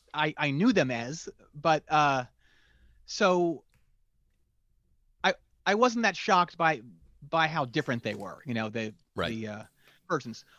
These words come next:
Speaker 1: All right, so, so that's my last experience with Bob Dylan until, um, m-, maybe two thousand and two. Saw him at an a-, amphitheater in Cary, North Carolina, and
Speaker 2: Right.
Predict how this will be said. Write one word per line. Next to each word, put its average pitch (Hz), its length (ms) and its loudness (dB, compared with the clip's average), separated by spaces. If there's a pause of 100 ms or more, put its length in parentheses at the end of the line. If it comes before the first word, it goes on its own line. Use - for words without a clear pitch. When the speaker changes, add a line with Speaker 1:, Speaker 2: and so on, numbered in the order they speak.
Speaker 1:
All 320 80 8
right, 214 160 2
so, 254 220 2
so 254 180 4
that's 285 300 2
my 247 160 -2
last 196 480 0
experience 226 480 -4
with 202 120 -6
Bob 190 240 0
Dylan 160 440 -4 (280)
until, 170 600 -4
um, 135 600 0 (960)
m-, 185 200 -12
maybe 208 200 -4
two 254 180 -2
thousand 233 340 -2
and 214 100 -6
two. 180 380 -2 (1300)
Saw 190 240 0
him 185 80 0
at 180 80 -2
an 180 80 -2
a-, 170 220 -10
amphitheater 175 520 -2
in 160 160 -4
Cary, 170 300 -4
North 165 200 -4
Carolina, 147 600 -10
and 156 260 -8
Speaker 2:
Right. - 120 -12